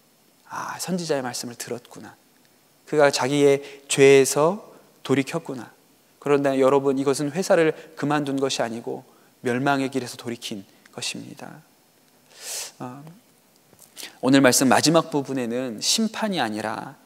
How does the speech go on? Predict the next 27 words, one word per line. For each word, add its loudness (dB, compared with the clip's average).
소망에 -4
대한 -8
말씀을 -6
주시고 -2
있습니다. -8
십이 -2
절, 4
십삼 -4
절 -2
말씀입니다. -10
"야곱아, 6
내가 10
반드시 2
너희 6
무리를 2
다 2
모으며 0
내가 6
반드시 2
이스라엘의 4
남은 2
자를 2
모으고 -4
그들을 8
한 2
처소에 2
두기를 -6